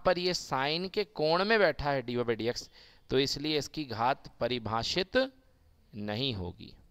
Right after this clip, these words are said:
समझ में आया? इसकी घात परिभाषित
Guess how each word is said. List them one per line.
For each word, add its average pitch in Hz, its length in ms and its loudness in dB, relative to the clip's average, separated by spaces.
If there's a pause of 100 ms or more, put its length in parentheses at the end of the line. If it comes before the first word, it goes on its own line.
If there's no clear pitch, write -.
(1500)
समझ 127 240 -4
में 135 140 -4
आया? 143 260 0 (1120)
इसकी 156 300 -4
घात 127 360 -4
परिभाषित 113 580 -2